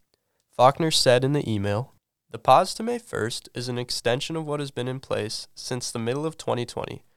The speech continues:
and it is really aimed at alumni and not currently enrolled students. Enrolled students with unsubsidized direct loans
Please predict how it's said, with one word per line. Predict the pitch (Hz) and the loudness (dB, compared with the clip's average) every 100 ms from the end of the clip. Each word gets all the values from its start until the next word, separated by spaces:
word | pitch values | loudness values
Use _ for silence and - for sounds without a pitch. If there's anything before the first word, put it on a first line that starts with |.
| _ _ | _ _
and | 120 | -4
it | 127 | -2
is | 117 | -2
really | 110 139 160 - | -4 -4 -4 -2
aimed | 113 113 | -2 -2
at | 110 | -2
alumni | 110 117 127 50 50 - _ | -2 -4 -4 -6 -8 -14 _
and | 117 | -2
not | 123 120 - | 0 0 -2
currently | 120 113 117 113 | -6 -6 -4 -6
enrolled | 110 110 110 | -4 -4 -4
students. | - - 117 - - _ _ _ _ _ _ | -6 -8 -10 -12 -20 _ _ _ _ _ _
Enrolled | - 120 175 196 | -6 0 0 0
students | - 127 120 120 - - - | -4 -4 -4 -4 -6 -8 -8
with | 123 - | -10 0
unsubsidized | 131 170 - 170 - 160 151 147 - | 0 0 -2 -4 -6 -2 0 -2 -6
direct | 113 123 - | -2 -2 -2
loans | 120 110 110 104 | -6 -6 -8 -14